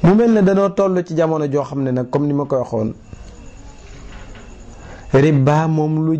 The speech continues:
jafe segg la fi mu toll. Ndax boo xoolee Touba ak li ko wër, da ngay gis banque yi fees dell, dell, pamekaas yu kenn xamut, banque yahud yoo xam ne ab jullit waru ca leb. Ndax lépp ci intérêt lañ koy, la, la, la, lañ, lañ koy defee.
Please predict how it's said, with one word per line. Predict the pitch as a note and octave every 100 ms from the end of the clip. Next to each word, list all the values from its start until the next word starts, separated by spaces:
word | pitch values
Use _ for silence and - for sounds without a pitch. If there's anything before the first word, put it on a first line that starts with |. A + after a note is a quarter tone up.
| C#3
jafe | E3+ F3 F3 E3
segg | - D#3 B2
la | A#2 A2
fi | G#2+
mu | G#2+
toll. | G2 F2+ E2 - - - - - - - - - - - - - - - -
Ndax | A#2+ A#2+
boo | B2+ C#3
xoolee | C#3 C#3+ C#3 C#3
Touba | C#3 C3+
ak | C3
li | C3+
ko | C3+
wër, | C#3+ C3 - - -
da |
ngay | C#3 D3
gis | C#3
banque | C3 B2+ C3+ C#3 C#3+
yi | B2+ A#2 - - -
fees | - D3 D3 - B2
dell, | B2 D#3 D#3 D3+ D3
dell, | B2+ C#3+ C#3+ C3 B2
pamekaas | C#3+ D3 D3 - D3+ C#3+
yu | C#3+ C#3+ C#3+ -
kenn | F3+ F3
xamut, | - E3+ D3
banque | B2+ D3+ D3+ D3+
yahud | D3+ C#3+ D3
yoo | C#3+
xam | D3 D3 C#3+
ne | C#3+ - - -
ab | - D3+ C#3
jullit | F3+ F3+
waru | F3 E3+
ca | E3+ D3
leb. | A#2+ - - - -
Ndax | D#3+ F#3 - - - -
lépp | G3 A#3+ C4+ - A3
ci | - -
intérêt | F3 F3 D#3+ D3
lañ | C3 B2
koy, | B2 C3
la, | C#3+ D3
la, | D3+ D3
la, | D3+ D3+
lañ, | D#3 D3
lañ | D3+ C#3
koy | B2+
defee. | A#2 A2 -